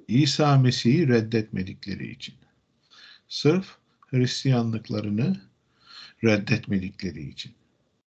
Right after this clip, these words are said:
Ve çok zulüm gördüler. "Sıkıntılarını, yoksulluğunu biliyorum."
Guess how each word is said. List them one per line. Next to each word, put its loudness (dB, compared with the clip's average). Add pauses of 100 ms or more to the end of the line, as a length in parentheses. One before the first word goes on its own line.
(480)
Ve 4
çok 2
zulüm -2
gördüler. -16 (1500)
"Sıkıntılarını, 2
yoksulluğunu 4
biliyorum." 4